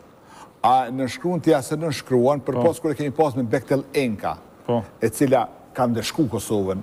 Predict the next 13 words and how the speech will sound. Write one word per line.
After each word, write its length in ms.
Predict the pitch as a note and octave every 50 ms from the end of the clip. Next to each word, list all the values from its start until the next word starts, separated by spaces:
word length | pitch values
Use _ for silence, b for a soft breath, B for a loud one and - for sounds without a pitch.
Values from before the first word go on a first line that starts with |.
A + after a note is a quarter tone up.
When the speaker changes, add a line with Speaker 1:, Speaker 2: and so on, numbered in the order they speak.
| - -
Speaker 1:
në 120 | G#2 G#2
rast 240 | F#2 F#2+ - - - - - -
mungesës, 580 | G2+ G2 E2+ E2+ D#2 D2 - - C#3+ - - C3
dhe 120 | A2+ A#2+
ashtu 260 | G2+ A2 - - C3
duhet 260 | A2+ G2 F#2+ - - - -
bëhet, 340 | C2+ D2 F#2+ A#2 - - - - - - -
Speaker 2:
Po. 180 | - A2 G2+ F2+ - -
Speaker 1:
edhe 160 | C3 D3+ D3+
me 140 | C#3+ C#3 B2+
kompanitë 480 | A2+ - A#2+ G2+ - G2+ G#2 G2 E2+
vendore. 480 | D#2 E2 D#2 C#2+ C#2+ D#2+ G2 C3 D#3 G#3 - B B B B B B B B B B B B -
Ë, 300 | - B2+ C3+ C3+ C3 -